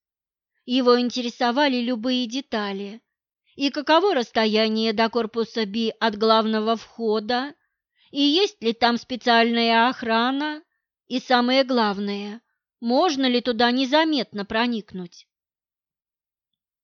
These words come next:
Оксана даже не удивилась, когда бывший любовник спросил: «Отправишься туда со мной?»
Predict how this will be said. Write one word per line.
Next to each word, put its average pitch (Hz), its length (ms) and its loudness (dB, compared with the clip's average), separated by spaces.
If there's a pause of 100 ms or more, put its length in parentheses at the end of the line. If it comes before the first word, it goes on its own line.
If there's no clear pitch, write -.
(160)
Оксана 226 460 -2
даже 226 260 0
не 233 160 0
удивилась, 233 640 -4
когда 214 360 0
бывший 214 460 -4
любовник 233 580 -2
спросил: 220 760 -8 (720)
«Отправишься 262 640 2
туда 226 280 0
со 277 180 0
мной?» 208 420 -2